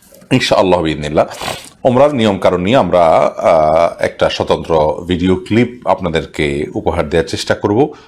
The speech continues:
হজ সম্পর্কে আমরা ইনশাআল্লাহ হজ নিয়ে আমরা কাজ করার চেষ্টা করব। জাযাকুমুল্লাহ খাইর আপনার সুন্দর এবং মূল্যবান পরামর্শের জন্য।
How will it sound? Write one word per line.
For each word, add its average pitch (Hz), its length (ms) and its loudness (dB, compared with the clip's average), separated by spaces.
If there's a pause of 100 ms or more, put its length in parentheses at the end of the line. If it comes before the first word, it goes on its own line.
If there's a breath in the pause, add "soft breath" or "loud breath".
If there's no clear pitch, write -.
(120)
হজ - 180 -2
সম্পর্কে - 400 -2
আমরা 87 160 2
ইনশাআল্লাহ 78 400 0
হজ 78 60 2
নিয়ে 98 140 -4
আমরা 90 160 0
কাজ - 240 -2
করার 71 160 -4
চেষ্টা - 280 -4
করব। 101 260 0
জাযাকুমুল্লাহ 73 520 -2
খাইর 127 180 -2
আপনার 76 220 -2
সুন্দর 82 400 -2 (500 loud breath)
এবং 87 180 2
মূল্যবান 117 340 4
পরামর্শের 76 540 -2
জন্য। 76 500 -4